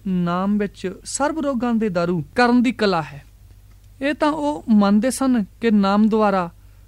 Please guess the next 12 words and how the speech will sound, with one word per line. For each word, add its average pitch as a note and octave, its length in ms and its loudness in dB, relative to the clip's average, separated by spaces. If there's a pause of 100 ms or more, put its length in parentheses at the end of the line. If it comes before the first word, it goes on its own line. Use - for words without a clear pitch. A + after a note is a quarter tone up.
(180)
ਮਾਨਸਿਕ A3 580 0
ਰੋਗਾਂ G#3 300 0
ਦੀ G#3 80 4
ਨਿਵਰਤੀ G3+ 460 0
ਹੋ G#3 140 -2
ਸਕਦੀ F#3 380 -4
ਹੈ, F3+ 160 -4 (520)
ਪਰ B3+ 300 2 (460)
ਸਰੀਰਕ A3+ 480 0
ਰੋਗਾਂ B3+ 360 -2
ਦੀ B3 200 -2
ਔਖਦੀ A3+ 560 -2